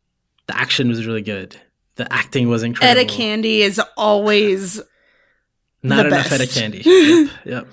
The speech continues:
Speaker 2: Not enough Etta Candy. She is, she's great.
Speaker 1: Oh, oh, um, I,
Speaker 2: Um,
Speaker 1: I, I was gonna ask you, like, so the, the stuff from the comics, right? Like, I think, so I've been thinking about this a lot, that in the, I feel, I feel like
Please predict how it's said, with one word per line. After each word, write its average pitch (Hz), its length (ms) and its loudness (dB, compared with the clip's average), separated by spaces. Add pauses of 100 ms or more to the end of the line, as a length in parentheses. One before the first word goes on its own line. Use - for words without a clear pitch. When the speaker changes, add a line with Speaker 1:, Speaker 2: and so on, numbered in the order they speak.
(280)
Speaker 2:
Not 247 400 2
enough 247 320 0
Etta 208 260 0
Candy. 180 760 -8
She 214 440 -6
is, 185 720 -8 (400)
she's 196 260 -12
great. 170 300 -6
Speaker 1:
Oh, 254 260 2
oh, 196 300 0
um, 143 240 -4
I, 147 260 -4
Speaker 2:
Um, 143 120 -4
Speaker 1:
I, - 40 -8
I 151 60 -2
was 143 100 -4
gonna 151 140 -8
ask 196 180 -6
you, 135 60 -6
like, 117 220 -8 (100)
so 135 220 -2
the, 120 220 -6
the 131 120 -10
stuff 214 200 -2
from 202 120 -2
the 127 80 -4
comics, - 420 -6
right? 151 140 -4
Like, 165 180 -4
I 165 60 -2
think, 220 320 -2 (140)
so - 120 -2
I've 160 80 -2
been 160 100 -4
thinking 196 280 -4
about 151 160 -6
this - 140 -10
a 127 40 -6
lot, 123 160 -6
that 117 100 -10
in 120 340 -12
the, 120 280 -12 (100)
I 127 120 -10
feel, 165 600 -6 (200)
I 135 80 -8
feel 240 180 2
like - 320 -2